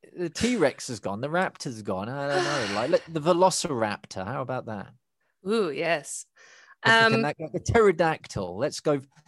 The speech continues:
Speaker 1: We're, we're equal opportunities here. We're gonna go for
Speaker 2: <laughs>
Speaker 1: flying dinosaurs as well. So, which pterodactyl is going to swoop to its death?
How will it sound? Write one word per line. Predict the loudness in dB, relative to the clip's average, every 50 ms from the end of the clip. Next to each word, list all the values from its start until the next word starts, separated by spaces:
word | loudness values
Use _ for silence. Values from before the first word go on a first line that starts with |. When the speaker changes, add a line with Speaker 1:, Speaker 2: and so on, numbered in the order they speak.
| -20 _ _ _ _
Speaker 1:
We're, | 2 2 2
we're | 4 4 4 4 4
equal | 2 -4 -6 -2 0 2 2
opportunities | 2 0 -2 -8 -8 -8 -8 -6 -6 -6 -4 -2 -2 -4 -2 0
here. | 0 0 2
We're | 2 0 -2
gonna | -2 -4 -4
go | -4 -4
for | -4 -6 -8 -12 -14 -14 -10
Speaker 2:
<laughs> | _ -2
Speaker 1:
flying | 0 0 0 -2 -6 -8 -10
dinosaurs | -12 -14 -16 -14 -14 -12 -12 -12 -14 -14 -12 -10 -10 -10
as | -12 -16 -14 -10
well. | -8 -8 -8 -8 -10 -14 -18 -20 -20 -20 -20 -20
So, | -14 -2 2 4 4 4 2 0 -8 -20 -20 -20 -10 _
which | 4 4 4 4 2
pterodactyl | 0 2 4 4 4 4 4 4 2 2 0 -2 -4 -8 -10 -6 -4 -4
is | -4 -2 0
going | 0 0 0 -2
to | -4 -4 -4
swoop | -2 -2 -2 0 2 4 4 4 2 0 -6
to | -8 -4 -4 -4
its | -4 -4 -8 -8
death? | -6 -6 -6 -6 -10 -16 -20 -20 _